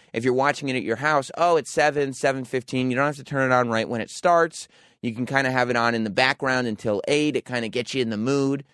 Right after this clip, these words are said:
It's cool. I understand the purpose of it, but if it's not specifically a commercial, like the Super Bowl pre-show, it gets you in the mood for the Super Bowl, but it's not a commercial. Like, you're not sitting there like, "Oh, this pre-show was so good,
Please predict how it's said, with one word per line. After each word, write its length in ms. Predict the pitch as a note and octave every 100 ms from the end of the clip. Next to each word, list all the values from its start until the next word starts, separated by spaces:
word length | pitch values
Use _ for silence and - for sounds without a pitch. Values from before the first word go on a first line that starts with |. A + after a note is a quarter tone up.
| _
It's 220 | - E3 -
cool. 320 | - A#3 A#2
I 120 | A2+
understand 380 | F#3+ F3 F#3 D3
the 60 |
purpose 540 | - - B3+ C4+ C#3+ -
of 160 | F2+
it, 160 | F#2 G#2+ _ _ _ _ _ _ -
but 320 | D3+ C#3 A#2+ _ _ -
if 140 | C#3+
it's 140 | D3 G3
not 200 | G#3 - - -
specifically 880 | - - - - A#3 A#3 F3 D3+ C#3 _ _ -
a 80 | C3
commercial, 720 | - C#3+ C3+ D3 C3+ D#2+ - _ _ _ -
like 120 | F3+
the 80 | F#3+
Super 280 | - B3+ A3+
Bowl 200 | D3+ A2+
pre-show, 580 | A#2+ G2 - F2 D2+ _ _ _ _ _ _ _ _
it 160 | E3 C#3+
gets 220 | F#3 -
you 60 | E3+
in 60 |
the 80 | D3+
mood 220 | C#3 C#3
for 100 | B2
the 80 | A#2
Super 320 | G#2+ C3+ A#2
Bowl, 280 | G2+ D#2 D2 _ -
but 140 | G#3+
it's 120 | A3+ C#4
not 100 | B3
a 60 |
commercial. 540 | - D#3 F3 C#3 - _ _
Like, 200 | C#3 D#3
you're 120 | F3+
not 180 | G#3+ G3
sitting 260 | - F#3 E3+
there 140 | D#3
like, 200 | C#3 C3 -
"Oh, 180 | F#3+ F3
this 140 | D#3
pre-show 360 | - E3+ D#3 D3+
was 140 | B2+ -
so 160 | A#2
good, 240 | G#2+ A2+